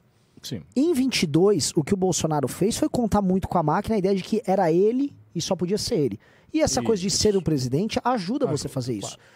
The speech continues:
Speaker 2: Isso é tão forte que nos Estados Unidos, quando você tem um presidente que vai pra, ah, que está no exercício do mandato,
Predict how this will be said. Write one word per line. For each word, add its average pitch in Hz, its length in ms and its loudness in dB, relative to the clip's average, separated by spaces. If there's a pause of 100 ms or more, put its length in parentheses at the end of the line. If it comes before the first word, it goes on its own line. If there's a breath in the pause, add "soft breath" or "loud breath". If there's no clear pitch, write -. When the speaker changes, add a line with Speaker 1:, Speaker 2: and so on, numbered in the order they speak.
(200 soft breath)
Speaker 2:
Isso 277 160 2
é 302 60 2
tão 392 180 2
forte 202 480 2
que - 60 -4
nos 202 120 0
Estados 175 280 0
Unidos, 180 320 0
quando 277 180 -2
você 240 140 0
tem 214 100 2
um 202 60 0
presidente 151 420 2
que - 80 -10
vai 143 100 4
pra, 107 540 0
ah, 113 60 -6
que - 140 -2
está 127 300 0
no 165 80 2
exercício 139 440 0
do 127 80 4
mandato, 135 420 2